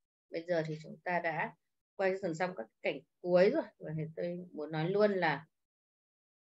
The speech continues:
tất cả những ai mà đã tin tưởng vào dự án, ai mà tham gia vào N F T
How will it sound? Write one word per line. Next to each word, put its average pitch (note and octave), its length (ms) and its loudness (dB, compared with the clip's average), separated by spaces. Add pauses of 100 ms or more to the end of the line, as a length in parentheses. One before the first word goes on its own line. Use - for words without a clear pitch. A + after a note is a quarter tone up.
tất A3 240 -10
cả F3 280 0
những C#3 160 -12
ai F#3 260 2
mà E3 120 0
đã C#3 180 0
tin A#3 200 -4
tưởng F#3+ 180 8
vào D3 100 2
dự D#3+ 100 -4
án, D#3 360 2 (420)
ai F#3 180 2
mà E3 180 -2
tham G3 260 -2
gia F3+ 340 4 (100)
vào D#3+ 160 2
N D#3+ 160 2
F F#3 160 -2
T F#3+ 360 4